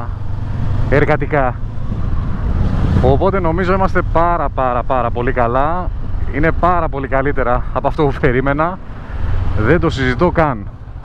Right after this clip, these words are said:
Πάρα πολύ καλή τιμή. Εντάξει, δεν ξέρω. Θέλω πάρα πολύ οι γνώστες και αυτοί που γνωρίζετε γενικώς, έχετε ιδέα και από άλλες μηχανές και από την ίδια τη μηχανή, αν έχετε ιδέα,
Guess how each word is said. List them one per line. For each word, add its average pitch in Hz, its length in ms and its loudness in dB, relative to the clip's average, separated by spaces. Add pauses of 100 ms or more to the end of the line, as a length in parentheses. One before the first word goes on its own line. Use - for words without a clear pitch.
(120)
Πάρα 165 240 4
πολύ 139 200 -4
καλή 127 260 -2
τιμή. 135 400 -2 (1200)
Εντάξει, 151 220 2
δεν 180 80 0
ξέρω. 156 400 2 (220)
Θέλω 180 180 2
πάρα 185 220 2
πολύ 147 680 0
οι 147 80 0
γνώστες 165 580 2
και 160 100 0
αυτοί 156 200 0
που 156 120 -4
γνωρίζετε 147 500 2
γενικώς, 139 680 2 (480)
έχετε 135 680 2
ιδέα 147 320 2
και 139 100 -4
από 135 140 -2
άλλες 160 160 -2
μηχανές 151 640 -2
και 160 100 -2
από - 80 -2
την 160 140 0
ίδια 220 200 2
τη 185 60 0
μηχανή, 139 380 0
αν 131 100 0
έχετε 131 280 0
ιδέα, 135 360 0